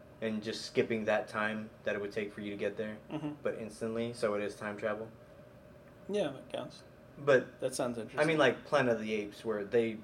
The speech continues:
Speaker 1: they travel, they go outside into
Speaker 2: You, you
Speaker 1: space,
Speaker 2: just
Speaker 1: come back,
Speaker 2: skip a
Speaker 1: and
Speaker 2: big chunk without interacting with anything, really. You just
Speaker 1: No, Planet of the Apes, they do that. They, they seem to, um, go forward in time, but really, or no, they seem to go to a time,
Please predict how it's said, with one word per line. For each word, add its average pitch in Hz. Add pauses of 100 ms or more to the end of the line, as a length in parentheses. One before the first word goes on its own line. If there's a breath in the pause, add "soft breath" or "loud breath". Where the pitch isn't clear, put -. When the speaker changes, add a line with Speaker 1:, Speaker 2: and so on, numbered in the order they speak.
(1080)
Speaker 1:
they 139
travel, 131
they 123
go 127
outside 123
into 117
Speaker 2:
You, -
you -
Speaker 1:
space, 123
Speaker 2:
just 156
Speaker 1:
come 151
back, 131
Speaker 2:
skip -
a 135
Speaker 1:
and 113
Speaker 2:
big 135
chunk 127
without 123
interacting 117
with 113
anything, 113
really. 113
You 110
just - (760)
Speaker 1:
No, 147
Planet 151
of -
the 135
Apes, 135
they 110
do 123
that. 98 (200)
They, 113 (680)
they 143
seem 156
to, 123 (340)
um, 113
go 117
forward 117
in 110
time, 117
but 107
really, 110 (300)
or 123
no, 120
they 113
seem 139
to 127
go 117
to 117
a 107
time, 113